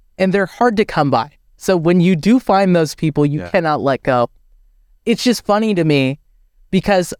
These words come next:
Speaker 1: when I was young, I saw this for myself. I knew one day this would happen.
Speaker 2: Wow.
Speaker 1: I knew one day I would be successful. I didn't know if it was gonna be business or what.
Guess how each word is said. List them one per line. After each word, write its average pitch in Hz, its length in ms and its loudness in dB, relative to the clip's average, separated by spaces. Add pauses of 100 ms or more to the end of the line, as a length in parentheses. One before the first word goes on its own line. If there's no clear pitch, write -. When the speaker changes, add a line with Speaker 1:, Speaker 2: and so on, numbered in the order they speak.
(120)
Speaker 1:
when 156 200 0
I 156 100 2
was 143 240 -4
young, 143 540 0 (140)
I 147 140 -2
saw 160 420 -2
this 139 220 -6
for 135 160 -4
myself. 127 600 -4
I 151 140 0
knew 156 180 -2
one 147 260 0
day 135 160 2
this 123 240 -4
would 131 100 0
happen. 127 380 -6 (280)
Speaker 2:
Wow. 90 240 -18 (380)
Speaker 1:
I 170 140 0
knew 170 180 0
one 165 240 0
day 175 300 0
I 147 160 -2
would 147 240 0
be 175 120 0
successful. 156 760 -4 (920)
I 165 140 0
didn't 175 140 -4
know 147 120 -2
if 135 120 -6
it 151 60 2
was 139 140 -2
gonna 139 140 -2
be 127 100 -2
business 180 540 -2
or 127 100 0
what. 147 360 0